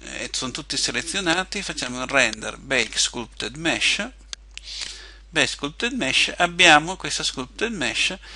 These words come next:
che, se vogliamo provarla, facciamo import as sculpti, ci riprendiamo le freccine e vedete che questo è il piatto come verrebbe. Vedete che viene un pochino più, eh, inesatto in Second Life.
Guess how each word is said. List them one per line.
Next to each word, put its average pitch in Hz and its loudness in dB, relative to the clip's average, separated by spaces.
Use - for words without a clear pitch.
che, 165 -4
se - 4
vogliamo 151 2
provarla, 135 -2
facciamo 123 -4
import - -10
as 131 -2
sculpti, - -6
ci - -2
riprendiamo 113 -4
le 110 -12
freccine 202 -2
e 175 2
vedete 185 4
che 175 -4
questo - 0
è 131 0
il 127 -4
piatto 123 2
come 127 -6
verrebbe. 135 0
Vedete 139 2
che 131 -6
viene 123 -2
un 123 -10
pochino 123 -6
più, - -8
eh, 117 -4
inesatto 131 0
in - -12
Second 170 -4
Life. 208 -2